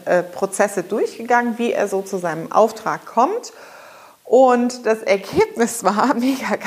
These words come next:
geil. Ähm, die, äh, Idee, dass man das Konzept, das, was eigentlich bisher unbezahlter Akquiseaufwand war,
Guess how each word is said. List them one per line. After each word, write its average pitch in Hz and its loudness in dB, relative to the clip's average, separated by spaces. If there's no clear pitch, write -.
geil. 247 0
Ähm, 233 4
die, 240 -2
äh, 214 6
Idee, 220 2
dass 226 0
man 214 2
das 202 2
Konzept, 220 -2
das, 214 0
was 196 2
eigentlich 180 -2
bisher 262 0
unbezahlter 302 2
Akquiseaufwand 185 -2
war, - -4